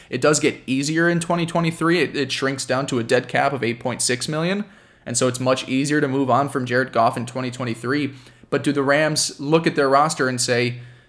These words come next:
"Look, by twenty twenty-three, we're not gonna have all of these guys here. We're gonna have to lose guys to free agency.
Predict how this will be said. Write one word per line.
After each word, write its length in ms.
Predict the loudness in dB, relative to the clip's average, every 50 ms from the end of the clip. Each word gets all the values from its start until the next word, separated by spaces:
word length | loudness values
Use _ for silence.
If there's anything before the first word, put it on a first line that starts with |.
| _ _ _ _ _ _ _ _ _ 2
"Look, 380 | 2 2 2 2 -2 0 4
by 100 | 4 4
twenty 300 | 6 4 2 2 2 2
twenty-three, 520 | 2 2 2 0 0 0 0 2 4 4 4
we're 240 | 4 4 4 4
not 280 | 4 4 4 4 4 4
gonna 180 | 2 2 2 4
have 300 | 4 6 6 6 8 8
all 140 | 8 6
of 80 | 6 4
these 180 | 2 0 0 2
guys 340 | 2 4 4 2 0 -2
here. 160 | -2 -4 -2 -2
We're 120 | -2 -2
gonna 180 | 0 0 0 2
have 160 | 2 2 2
to 60 | 0
lose 280 | 0 0 0 0 2 2
guys 240 | 2 2 2 2
to 100 | 0 -4
free 200 | -4 -2 -2 0
agency. 640 | 0 0 0 -2 -4 -6 -6 -6 -6 -8 -10 -12 -14